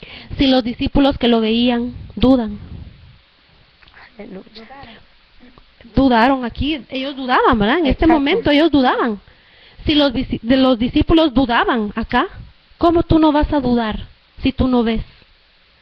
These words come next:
Speaker 1: Pero dice: "Bienaventurado el que no viendo cree".
Speaker 2: Aleluya, gloria a
Speaker 1: Este es
Speaker 2: Dios.
Speaker 1: el tiempo de que tú empieces a creer lo que no estás viendo, porque así es Dios.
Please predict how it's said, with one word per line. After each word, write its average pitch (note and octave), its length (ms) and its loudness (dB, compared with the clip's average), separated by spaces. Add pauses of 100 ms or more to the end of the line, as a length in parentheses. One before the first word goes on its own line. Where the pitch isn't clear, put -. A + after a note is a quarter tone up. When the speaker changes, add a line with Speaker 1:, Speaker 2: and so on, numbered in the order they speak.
(720)
Speaker 1:
Pero B3+ 180 2
dice: C#4 280 2
"Bienaventurado B3+ 840 2
el C4+ 280 -2
que B3 200 0
no D4 480 6 (120)
viendo C4 640 2 (260)
cree". A3+ 440 -2 (580)
Speaker 2:
Aleluya, G#3+ 680 -2
gloria G3+ 180 -14 (120)
a - 20 4
Speaker 1:
Este E4+ 160 0
es D#4+ 60 0
Speaker 2:
Dios. E4 120 0
Speaker 1:
el C#4 80 -10
tiempo D#4+ 400 2
de C4 100 2
que B3 120 0
tú C#4+ 160 0
empieces D4+ 580 0
a B3 160 0
creer A#3+ 480 0 (580)
lo A3 260 -2
que A3 160 -6
no A3+ 220 2
estás - 360 -4
viendo, A#3 360 -4 (960)
porque A3+ 400 0
así B3 380 -2
es A#3 200 -4
Dios. A3 300 -2